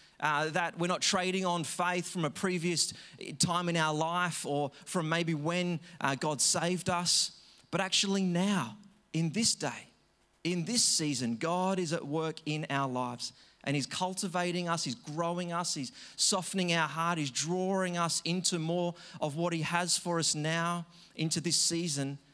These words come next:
And from that place, we share our faith and multiply our faith into the lives of others. That's what it looks like to live out our purpose.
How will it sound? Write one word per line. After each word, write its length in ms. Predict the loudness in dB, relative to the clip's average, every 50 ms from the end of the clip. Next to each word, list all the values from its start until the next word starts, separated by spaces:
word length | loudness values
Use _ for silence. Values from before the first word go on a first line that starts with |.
| -20 _ _ _ _ _ _ -10 -6
And 300 | -4 -2 -2 -2 -4 -4
from 320 | -6 -4 -4 -2 -2 -2
that 240 | -2 -4 -4 -8 -10
place, 540 | -8 -6 -6 -6 -4 -4 -4 -4 -4 -6 -8 -12 -20 -20 _ -4
we 140 | -2 0 2
share 400 | 2 2 2 0 0 -2 -2 -2
our 120 | -2 -4
faith 480 | -6 -8 -10 -12 -12 -14 -16 -20 -20 -20 _ _ _ _ _ _ _ _ _ _ _ _ _ _ _ _ -6
and 180 | -4 -2 0
multiply 640 | 2 2 0 0 -2 -4 -4 -4 -4 -2 -2 0 0
our 140 | -2 -4 -6
faith 420 | -6 -4 -2 -2 -2 -4 -6 -6 -4
into 320 | -2 -2 -2 -2 -2 -4 -2
the 100 | -2 -2
lives 520 | -2 -2 -4 -4 -6 -8 -8 -8 -8 -10 -12 -18 -20 -16 -8 -6
of 160 | -6 -6 -6
others. 340 | -6 -8 -8 -10 -10 -12 -12 -14 -20 -20 -10 -4
That's 460 | -2 -2 0 0 2 2 2 0 0 -4 -8 -4
what 140 | -2 0 0
it 120 | 0 0
looks 360 | 0 -2 -2 0 -2 -2 -2
like 260 | -2 -2 -4 -4 -6 -8 -14 _ _ _ -20 -18 _ -4
to 100 | -2 0
live 200 | 0 0 0 0
out 300 | 0 0 0 0 -2 -4 -8 -12 -20 _ _ _ _ _ -2
our 100 | -2 -2
purpose. 640 | 0 0 -2 -2 -2 -2 -4 -6 -4 -4 -4 -6